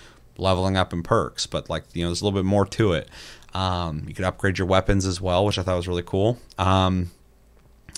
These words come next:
and, uh, that alone, I kinda wanted to play it more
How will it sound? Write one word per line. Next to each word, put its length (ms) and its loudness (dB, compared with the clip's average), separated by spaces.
and, 300 -4
uh, 280 0
that 200 8
alone, 360 8
I 60 -2
kinda 220 2
wanted 200 2
to 60 -2
play 340 4
it 100 2
more 640 4